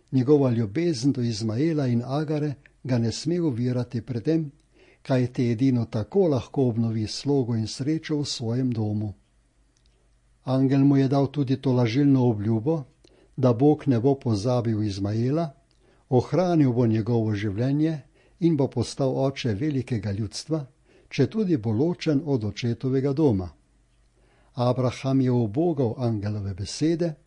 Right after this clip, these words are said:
vendar je grenko trpel. Očetovsko srce je bilo potrto zaradi neizrekljive žalosti, ko je odgnal Agaro in svojega sina.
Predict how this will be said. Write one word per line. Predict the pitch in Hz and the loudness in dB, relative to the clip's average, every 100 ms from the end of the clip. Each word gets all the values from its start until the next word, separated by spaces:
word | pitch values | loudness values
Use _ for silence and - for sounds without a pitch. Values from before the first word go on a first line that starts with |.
| _ - _ - | _ -20 _ -6
vendar | 107 175 175 160 | 2 4 4 2
je | 131 107 | 0 0
grenko | 117 123 127 131 | -2 -2 -2 -4
trpel. | 139 151 - 101 92 _ _ _ _ _ _ _ _ | -4 -6 -4 -6 -6 _ _ _ _ _ _ _ _
Očetovsko | 143 127 185 202 165 135 - 110 | -2 0 2 0 0 -4 -4 -6
srce | - 98 - 165 170 139 139 | -4 -6 -4 -4 -4 -4 -4
je | 123 | -2
bilo | 107 123 123 | 0 0 0
potrto | - 123 - 165 156 - 131 | -2 -8 -2 -2 -2 -2 -2
zaradi | 101 123 120 110 110 | -2 -2 -2 -2 0
neizrekljive | 135 127 104 107 - 117 107 98 | 0 0 0 -4 -2 -2 -2 -2
žalosti, | 107 110 139 - - 160 - _ _ _ _ | -2 0 -2 -4 -8 -8 -10 _ _ _ _
ko | - | 2
je | 135 117 | 4 4
odgnal | 110 101 113 107 117 | 0 0 -2 -2 -2
Agaro | 123 135 131 139 147 - - | -4 -2 -2 -2 -2 -4 0
in | 156 147 | 2 0
svojega | - 113 117 135 | -4 -2 -2 -2
sina. | 131 - 104 104 | -4 -2 -2 -2